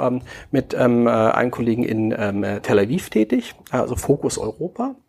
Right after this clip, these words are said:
Und die finden wir, ähm,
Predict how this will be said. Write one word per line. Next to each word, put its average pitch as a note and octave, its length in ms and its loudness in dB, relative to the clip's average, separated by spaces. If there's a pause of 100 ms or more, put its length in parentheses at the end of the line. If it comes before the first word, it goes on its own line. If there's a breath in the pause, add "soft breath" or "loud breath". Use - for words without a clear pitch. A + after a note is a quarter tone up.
(640)
Und D3 320 2 (460 loud breath)
die D#3+ 80 -2
finden G#3 500 0
wir, F3+ 560 4
ähm, D3+ 360 0